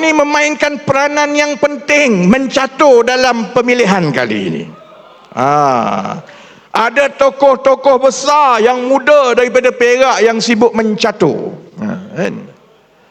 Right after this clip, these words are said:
Sedari-sedari tahu, saya tak payah sebut nama. Ha, kan? Ha, pandai-pandailah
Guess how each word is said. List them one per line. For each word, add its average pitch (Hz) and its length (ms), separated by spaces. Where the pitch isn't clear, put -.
Sedari-sedari 220 560
tahu, 226 400
saya 208 160
tak 180 160
payah 175 160
sebut 151 160
nama. 254 640
Ha, 131 400
kan? 208 320
Ha, 123 560
pandai-pandailah 240 560